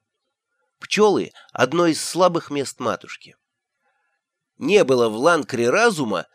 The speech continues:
который она не могла бы заимствовать. Однажды она даже побывала в шкуре земляного червя. Ничего интересного,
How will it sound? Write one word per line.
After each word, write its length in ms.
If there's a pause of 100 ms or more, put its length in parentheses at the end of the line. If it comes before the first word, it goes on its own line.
(140)
который 520
она 340
не 120
могла 360
бы 140
заимствовать. 1040 (400)
Однажды 640 (200)
она 240
даже 300
побывала 600
в 60
шкуре 380
земляного 640
червя. 580 (680)
Ничего 420
интересного, 680